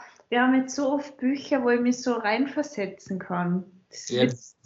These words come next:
Speaker 2: das ist unsere Vorauswahl. Wir nehmen uns dann auch mal was vor, was uns dann irgendwie total, was weiß ich, total abstößt.
Speaker 1: Ja,
Speaker 2: Aber
Speaker 1: aber es
Speaker 2: das,
Speaker 1: ist
Speaker 2: das ist halt
Speaker 1: nee.
Speaker 2: tatsächlich ein Buch, ähm,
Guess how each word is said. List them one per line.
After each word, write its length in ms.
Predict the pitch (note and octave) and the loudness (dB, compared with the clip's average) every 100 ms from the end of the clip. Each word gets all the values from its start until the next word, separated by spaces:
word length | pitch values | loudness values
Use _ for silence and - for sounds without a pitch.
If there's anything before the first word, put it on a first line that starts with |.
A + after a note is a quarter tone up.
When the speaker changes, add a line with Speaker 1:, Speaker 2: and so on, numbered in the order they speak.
| - _ | -20 _
Speaker 2:
das 100 | - | -10
ist 60 | - | -6
unsere 200 | D#3+ - | -4 -6
Vorauswahl. 680 | - E3+ - A#2 A#2 A2 A2 | 0 2 4 2 2 2 2
Wir 100 | A#2+ | -2
nehmen 200 | C#3+ D3+ | -4 -4
uns 140 | D3+ | -2
dann 140 | D3 | 0
auch 140 | C#3 C#3+ | 0 0
mal 100 | C#3 | 0
was 200 | C#3 - | 0 -2
vor, 280 | - A3 D#3 | 2 4 4
was 160 | C3+ | 2
uns 160 | - B2+ | 0 -8
dann 160 | C#3 - | -8 -4
irgendwie 320 | C#3 C3 C3 | -4 -6 -6
total, 640 | C3+ A#2 C#3+ C#3 C3+ C3+ - _ - _ - - - - - - - - - | 0 2 4 4 4 0 -6 _ -20 _ -20 -20 -20 -20 -20 -20 -20 -20 -14
was 160 | A#2+ | -6
weiß 140 | B2+ A#2 | -6 -4
ich, 400 | F3+ - - - _ - | -4 -4 -6 -12 _ -12
total 300 | B2+ D3+ D3 | -6 -4 -4
abstößt. 640 | - - - G#2 G2 - | -4 -6 -6 -6 -6 -2
Speaker 1:
Ja, 320 | C4 B3+ C#4 - | 2 2 0 -2
Speaker 2:
Aber 40 | |
Speaker 1:
aber 160 | C4 - | -6 -4
es 60 | - | -4
Speaker 2:
das, 120 | B3+ | -6
Speaker 1:
ist 200 | - - | -8 -8
Speaker 2:
das 120 | D#3 | -8
ist 280 | D3+ - - | -8 -16 -2
halt 160 | C#3+ - | 0 0
Speaker 1:
nee. 60 | |
Speaker 2:
tatsächlich 400 | - E3+ E3 E3 | -2 -2 -6 -8
ein 140 | D#3 C3+ | -8 -6
Buch, 320 | D#3 F3 - _ _ - - - | -6 -6 -8 _ _ -20 -20 -8
ähm, 880 | C3 C#3 C#3 C#3 C3+ C3+ C3+ C3+ | 0 4 4 2 -6 -12 -12 -16